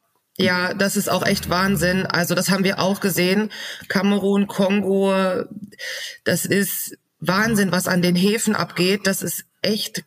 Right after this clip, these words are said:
krass zu sehen, was die bauen, auch was an, was, wie gesagt, am, auf dem Wasser los ist oder auch, äh, auf den Straßen, ne? Was die bauen, was für, für die,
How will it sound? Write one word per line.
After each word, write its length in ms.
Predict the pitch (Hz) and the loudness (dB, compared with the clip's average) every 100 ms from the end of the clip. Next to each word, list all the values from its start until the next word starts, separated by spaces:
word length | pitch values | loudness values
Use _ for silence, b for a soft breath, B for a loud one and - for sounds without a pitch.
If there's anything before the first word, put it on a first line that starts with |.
| - | -6
krass 400 | - 196 220 - | -2 -2 -2 -2
zu 140 | - | 0
sehen, 500 | 196 147 208 214 208 | 0 2 2 2 0
was 220 | 175 185 | 0 -2
die 140 | - 175 | -2 -4
bauen, 560 | - - 175 233 185 | -4 -2 0 2 2
auch 180 | - 165 | 0 0
was 160 | 185 208 | 0 0
an, 160 | 170 165 | -2 -2
was, 360 | - 185 - - | -2 -2 -4 -4
wie 100 | 180 | -2
gesagt, 340 | 175 180 - - | 0 0 -2 -2
am, 220 | 175 170 | 0 0
auf 140 | 170 | 0
dem 160 | 180 156 | 0 0
Wasser 240 | 226 240 | 0 0
los 240 | 226 226 220 | 2 0 0
ist 180 | 202 | -2
oder 380 | 190 214 226 214 | 0 2 0 0
auch, 240 | 202 202 - - | 0 0 -2 0
äh, 80 | |
auf 220 | 190 185 180 | 0 -2 -2
den 160 | 185 | -2
Straßen, 500 | - 196 226 220 151 | 0 0 -2 -2 -2
ne? 240 | 143 185 - B B B B | 0 0 -2 B B B B
Was 120 | - | -2
die 120 | - | 0
bauen, 300 | 196 185 226 | 0 2 2
was 200 | 196 190 | 2 -2
für, 480 | - 196 185 180 - | 0 2 2 0 -2
für 160 | - 190 | -6 -4
die, 320 | 147 202 214 | 0 0 0